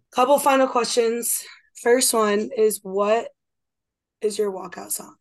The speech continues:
Or what would your walkout song be of life?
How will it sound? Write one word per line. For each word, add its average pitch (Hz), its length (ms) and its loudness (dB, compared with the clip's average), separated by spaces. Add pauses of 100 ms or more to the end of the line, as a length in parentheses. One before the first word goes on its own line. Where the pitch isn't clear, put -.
(380)
Or 196 100 -6
what 202 260 0
would 190 140 0
your 196 140 2
walkout 202 340 -6
song 202 380 -8 (340)
be - 320 -8 (640)
of 190 160 -4
life? - 440 -14